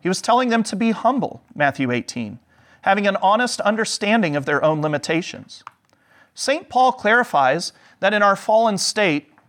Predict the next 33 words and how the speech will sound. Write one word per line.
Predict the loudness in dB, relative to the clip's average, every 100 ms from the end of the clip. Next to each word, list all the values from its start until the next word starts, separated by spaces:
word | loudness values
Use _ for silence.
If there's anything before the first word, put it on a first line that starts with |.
| _
we | -4
have | -2 0
only | 0 -2
partial | -4 0 2 2 -2 -2
knowledge | 2 2 0 -6 -8 -8
and | -4 0
it |
is | 0 -2
distorted | -4 -4 -4 -2 0 0 0
by | 0 0
sin, | -2 -2 -2 -4 -16 _ _
First | -4 -4 -2
Corinthians | -4 -2 -4 -6 -6
thirteen. | -10 -10 -12 -14 -16 _ _ _ _ -20 0
While | 2
we | 2 2
are | 0
to | 0 -4
be | -4
infants | -2 -2 -2 -2 -2 -2 -6 -4
in | -6 -4
evil, | -2 -2 0 -2 -4 -8 _ _ _ _ _
in | 0
our | 2 2
thinking | 0 -2 0 -2 -2
we | -2
should | -4 -2 -4 -2
be | -2 0
mature, | -2 -4 -4 -2 0 -2 -8 _ _
First | _ -8 -4
Corinthians | -4 -2 -4 -6
fourteen. | -4 -6 -4 -4 -2
Indeed, | -2 0 2 2 0